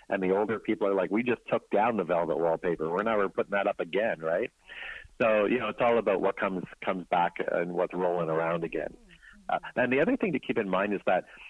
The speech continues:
generally design patterns, so looks on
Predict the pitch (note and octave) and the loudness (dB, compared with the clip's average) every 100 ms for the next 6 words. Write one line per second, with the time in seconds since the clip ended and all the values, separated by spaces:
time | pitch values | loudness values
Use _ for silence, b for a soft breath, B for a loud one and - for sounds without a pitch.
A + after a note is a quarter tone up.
0 | B A#2+ C#3 E3+ D#3+ A#2+ G#2+ F2+ F#2+ F#2+ | B -2 0 2 0 0 -2 0 0 0
1 | G2+ G#2 - G#2+ F#2 - D#2 - - - | -2 -4 -4 -2 -2 -4 -12 -12 -18 -6
2 | G#2+ F#2+ F2 F#2+ G2+ A#2 - - F#2+ | -2 0 -2 -2 -2 -2 -4 -2 -2